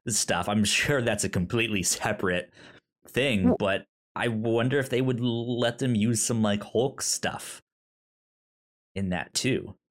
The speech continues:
Speaker 2: Uh, well, Universal Studios, back in the nineties, uh, when Universal Studios Orlando created the Islands of Adventure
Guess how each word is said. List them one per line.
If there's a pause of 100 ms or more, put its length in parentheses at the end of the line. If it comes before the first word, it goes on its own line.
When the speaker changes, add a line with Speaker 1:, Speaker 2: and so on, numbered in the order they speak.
(800)
Speaker 2:
Uh,
well,
Universal
Studios,
back
in
the
nineties,
uh,
when
Universal
Studios
Orlando
created
the
Islands
of
Adventure